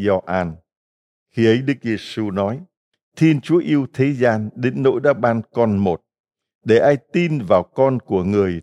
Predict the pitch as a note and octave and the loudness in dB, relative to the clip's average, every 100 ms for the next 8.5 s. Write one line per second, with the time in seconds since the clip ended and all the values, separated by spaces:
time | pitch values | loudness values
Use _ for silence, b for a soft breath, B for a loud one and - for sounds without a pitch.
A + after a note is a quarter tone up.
0 | - G#2 F2+ _ - D2+ D2 _ E2+ D#2 | -4 -4 -4 _ -6 -4 -6 _ -6 -6
1 | - C#3+ D#3+ _ _ B2 B2+ A2+ F#2 _ | -4 -2 -2 _ _ -2 0 0 -6 _
2 | _ - G2+ - - - G#2+ B2 A#2 G#2 | _ -4 -4 -4 -10 -4 -2 -2 -2 -2
3 | F#2+ E2+ C#2+ _ _ _ _ _ _ _ | -2 -6 -10 _ _ _ _ _ _ _
4 | _ _ _ A2 G#2 G#2 A#2 - D3+ C3 | _ _ _ 2 2 2 0 0 -4 -2
5 | D#3+ E3+ - C#3 B2+ C3+ B2+ - F#2+ F2+ | -2 -2 -2 -2 -2 -2 -2 -2 -4 -2
6 | F#2 F2 A#2 C3+ C#3+ C3 B2 A2+ G#2+ - | -4 -2 -2 -2 -6 -2 -2 -4 -8 -16
7 | _ _ - D3 C3 - D#2 F2+ E2+ E2+ | _ _ -2 -2 -2 -2 0 0 -4 -4
8 | G#2 A#2+ A#2 A#2 A#2+ | -4 -2 0 0 -2